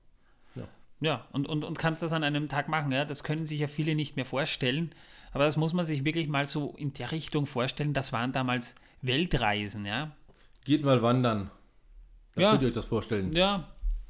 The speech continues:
Speaker 2: Und der Herr der Ringe hat mich sehr zum Wandern gebracht. Darum sage ich, es wundert mich jetzt weniger, dass das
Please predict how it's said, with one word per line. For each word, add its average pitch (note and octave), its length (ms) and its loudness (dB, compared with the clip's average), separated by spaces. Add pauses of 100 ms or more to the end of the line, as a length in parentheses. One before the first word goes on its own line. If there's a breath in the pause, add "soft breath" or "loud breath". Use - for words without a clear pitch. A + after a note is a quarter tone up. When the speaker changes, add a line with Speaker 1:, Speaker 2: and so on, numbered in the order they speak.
(440)
Speaker 2:
Und D3 180 0
der D#3 80 8
Herr D3 160 6
der D3 100 2
Ringe C#3+ 200 4
hat C#3 160 -2
mich C#3 180 -2
sehr C#3 180 0
zum C#3 200 2
Wandern B2 280 0
gebracht. B2 260 -2 (420 loud breath)
Darum F#3 160 2
sage F#3 260 0
ich, D3+ 60 4
es D3 100 0
wundert G#3 280 2
mich G3 140 0
jetzt E3+ 320 -2
weniger, F#3 340 2
dass - 260 -4
das - 260 -4